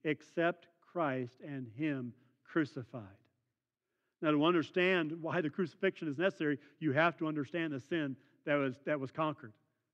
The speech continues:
So Paul would oftentimes talk about his life before, but only so that he could point to Christ and Christ crucified. He shared at the last, uh, First Corinthians fifteen,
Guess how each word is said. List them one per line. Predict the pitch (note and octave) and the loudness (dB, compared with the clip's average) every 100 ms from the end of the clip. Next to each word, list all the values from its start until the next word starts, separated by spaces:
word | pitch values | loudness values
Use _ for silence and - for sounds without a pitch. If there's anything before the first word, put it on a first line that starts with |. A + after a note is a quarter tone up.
| _ | _
So | - D3 | -6 -2
Paul | F3+ F3 D#3 | 4 6 10
would | G3+ G3 G3 | 12 12 8
oftentimes | F#3+ F3+ F3 D3 E3 D3 C3+ - _ _ _ _ _ _ _ _ | 6 6 4 0 2 0 -2 -10 _ _ _ _ _ _ _ _
talk | F3 F#3 F#3 | 4 4 4
about | E3 D#3 | 4 4
his | D3 | 2
life | D#3 D3+ C#3 | 2 0 -2
before, | C#3 - E3+ C3+ A2+ - _ _ _ | -8 0 0 0 -4 -16 _ _ _
but | F3+ - - | -2 -2 6
only | D4 D#4+ A3+ E3 | 8 10 8 4
so | C3+ F3 | 2 2
that | D#3 | 4
he | D#3+ | 2
could | D#3+ A#2+ | 0 -2
point | E3 C#3+ | -4 -6
to | C3 | -8
Christ | - D3+ B2 A2 _ _ _ - | -8 -8 -8 -12 _ _ _ -10
and | C#3 | -6
Christ | D3+ C3 - | -4 -4 -4
crucified. | - C3+ - B2 A2 G2+ _ _ _ _ _ _ _ _ _ _ _ _ _ _ _ _ _ _ _ _ _ _ | -6 -4 -6 -14 -16 -18 _ _ _ _ _ _ _ _ _ _ _ _ _ _ _ _ _ _ _ _ _ _
He | D3+ | -6
shared | C3 F3 F3 D#3+ | 0 6 6 6
at | D3 | 4
the | D3+ C#3 A#2+ _ _ _ _ _ _ _ _ _ _ _ _ _ D#4+ | 2 0 -2 _ _ _ _ _ _ _ _ _ _ _ _ _ -2
last, | D#3 F3 F3 | 4 4 4
uh, | E3+ D3 D#3+ D3 | 2 2 0 -2
First | - F#3 | 2 4
Corinthians | - F3 D#3+ | 4 2 4
fifteen, | F#3 - F#3 C#3+ | 2 2 2 2